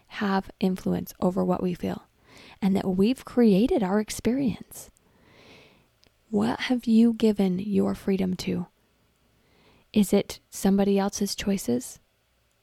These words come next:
Is it something that you consume? Media, alcohol, drugs, food, shopping, Netflix, whatever it is that you've created that dependency on,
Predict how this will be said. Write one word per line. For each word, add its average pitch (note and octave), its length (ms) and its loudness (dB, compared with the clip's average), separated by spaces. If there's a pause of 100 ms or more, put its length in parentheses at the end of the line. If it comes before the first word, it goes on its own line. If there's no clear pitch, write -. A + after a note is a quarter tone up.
(120)
Is G3 240 -2
it - 320 -2
something G3+ 520 4
that G3 140 2
you G3 200 6
consume? G3 720 2 (280)
Media, G3 540 2 (640)
alcohol, - 640 -2 (420)
drugs, G#3 640 0 (300)
food, A#3+ 640 0 (140)
shopping, G#3+ 760 -4 (240)
Netflix, - 800 -2 (720)
whatever A#3 560 2
it B3 80 2
is G3 420 0 (460)
that - 160 -6
you've G#3+ 260 6
created A3 600 6
that A3 220 -2
dependency G#3+ 840 2
on, E3 320 -8